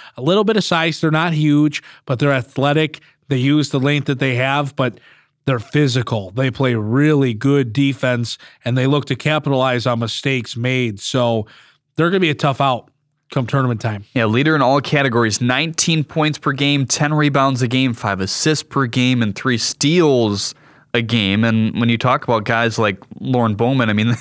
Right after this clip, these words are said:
Speaker 2: <laughs> his numbers are right up there in, in, in terms of, you know, trying to be one of the best players in the state as well. Moving on to number four, uh, another hockey player, a lacrosse player as well, in a program that's been dynamic in lacrosse,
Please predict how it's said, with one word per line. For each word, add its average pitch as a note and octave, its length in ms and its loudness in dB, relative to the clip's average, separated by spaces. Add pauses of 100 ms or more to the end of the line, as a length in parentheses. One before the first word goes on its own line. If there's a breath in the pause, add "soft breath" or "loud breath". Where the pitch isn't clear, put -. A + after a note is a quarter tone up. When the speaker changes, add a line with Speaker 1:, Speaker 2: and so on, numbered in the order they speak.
(140)
Speaker 2:
<laughs> - 220 -12
his F3+ 200 2
numbers F#3 320 4
are F3 100 4
right F3 200 4
up G3 200 0
there E3+ 180 4
in, C3+ 360 0
in, - 100 -4
in C#3+ 100 0
terms C#3 320 0
of, C3 220 0 (400 loud breath)
you B2+ 80 -2
know, B2+ 100 2
trying C#3 200 0
to C3 60 0
be C3 100 2
one C3 100 2
of B2 60 2
the A#2+ 60 2
best B2 200 0
players A#2+ 400 2
in A2+ 80 0
the G#2+ 80 0
state A#2 480 0 (340)
as G2+ 440 -2
well. A#2 200 2
Moving A#3 360 2
on B3 160 2
to A3+ 80 2
number E3 260 2
four, G#3+ 640 2 (480 loud breath)
uh, B2 300 2
another D#3 440 2
hockey F3 460 0
player, E3+ 460 2
a B2 200 2
lacrosse A#2 680 0
player G#2 400 0
as F#2+ 160 -2
well, A2 180 2
in C3 60 0
a A#2+ 40 -2
program D3 520 0
that's A#2+ 160 -2
been A2 380 0
dynamic A#2 680 -2
in A#2 100 0
lacrosse, B2+ 720 0